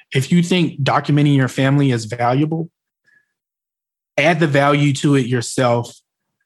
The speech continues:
self-publish, get the work out there yourself. Don't wait for a big publication to add authenticity to it.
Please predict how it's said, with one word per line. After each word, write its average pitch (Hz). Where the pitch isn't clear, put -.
self-publish, 143
get 147
the 175
work 139
out 131
there 135
yourself. 123
Don't 131
wait 139
for 127
a 113
big 135
publication 131
to 120
add 123
authenticity 131
to 127
it. 120